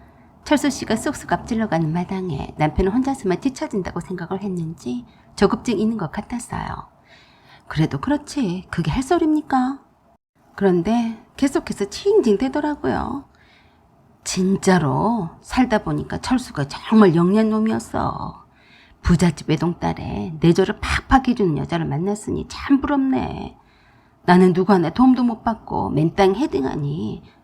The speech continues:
잘 될 리가 있겠어? 기가 막혀서 제가 그랬어요. 그래? 그러게 우리 엄마 아빠가 뭘 하면서 우리 결혼을 반대했니?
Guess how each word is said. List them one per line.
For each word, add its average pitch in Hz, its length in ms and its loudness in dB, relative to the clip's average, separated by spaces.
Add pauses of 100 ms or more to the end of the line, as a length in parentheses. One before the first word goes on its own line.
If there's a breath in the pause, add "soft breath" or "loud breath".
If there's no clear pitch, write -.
잘 202 180 6
될 247 140 4
리가 165 180 2
있겠어? 240 800 0 (600)
기가 240 260 2
막혀서 170 440 0
제가 - 240 -2
그랬어요. 269 840 -4 (320)
그래? 190 440 0 (600 soft breath)
그러게 220 840 0
우리 208 200 4
엄마 214 180 6
아빠가 170 300 -2
뭘 214 260 4
하면서 294 300 4
우리 160 120 0
결혼을 170 360 0
반대했니? 277 760 -2